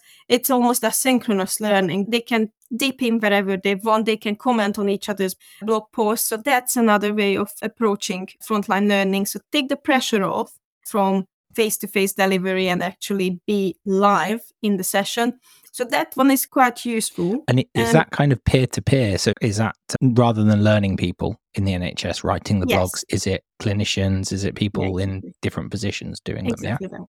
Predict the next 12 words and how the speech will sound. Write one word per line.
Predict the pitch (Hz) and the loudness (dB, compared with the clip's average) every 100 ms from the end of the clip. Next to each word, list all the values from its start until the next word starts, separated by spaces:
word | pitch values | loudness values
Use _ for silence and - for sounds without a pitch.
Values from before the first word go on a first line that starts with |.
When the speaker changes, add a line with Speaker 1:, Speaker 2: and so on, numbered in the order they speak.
| _ | _
Speaker 1:
Yes. | 240 220 - - | -4 -2 -4 -6
Empowering | - 277 262 330 320 233 202 196 | 0 2 2 2 2 2 0 2
others | 208 208 123 107 | 0 0 -4 -4
Speaker 2:
Yeah. | 240 - - _ _ - | -4 -6 -10 _ _ -6
Speaker 1:
to | 240 | -2
almost | - 269 285 285 - | 2 2 4 0 0
be | 262 | -2
self-directed | 254 269 220 220 240 208 214 233 220 - 139 - - | 0 0 0 0 0 0 0 -2 -2 -6 -6 -8 -2
in | 214 | 0
a | 196 | 0
sense | - 202 196 - | 0 0 0 2
of, | 196 202 | 4 2